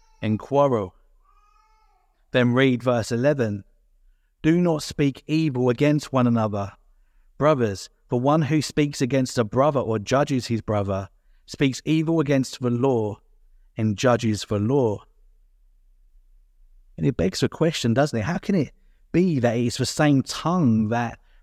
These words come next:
prays out loud and sings songs of worship and encourages and, and blesses other Christians that is capable of speaking evil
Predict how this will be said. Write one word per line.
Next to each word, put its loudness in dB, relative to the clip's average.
prays 2
out 0
loud 0
and 0
sings 0
songs 2
of -2
worship 0
and 0
encourages -2
and, -4
and -4
blesses -2
other 0
Christians 0
that 0
is -2
capable 0
of -2
speaking 0
evil -2